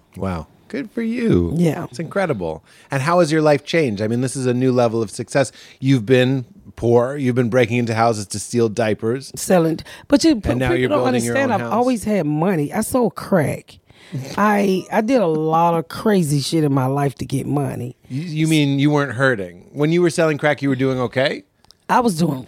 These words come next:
Speaker 2: really fucking well.
Speaker 1: <laughs>
Speaker 2: I made a lot of fucking money.
Speaker 1: I mean, you really were.
Speaker 2: I made
Speaker 1: So
Speaker 2: a lot of fucking money.
Speaker 1: wh-, where were you in the, in the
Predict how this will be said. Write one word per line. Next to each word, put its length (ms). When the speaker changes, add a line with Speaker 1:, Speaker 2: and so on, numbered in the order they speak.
Speaker 2:
really 300
fucking 460
well. 200
Speaker 1:
<laughs> 600
Speaker 2:
I 120
made 340
a 80
lot 540
of 100
fucking 400
money. 440
Speaker 1:
I 120
mean, 180
you 140
really 320
were. 360
Speaker 2:
I 220
made 300
Speaker 1:
So 200
Speaker 2:
a 20
lot 460
of 100
fucking 580
money. 360
Speaker 1:
wh-, 180
where 260
were 240
you 300
in 220
the, 240
in 240
the 340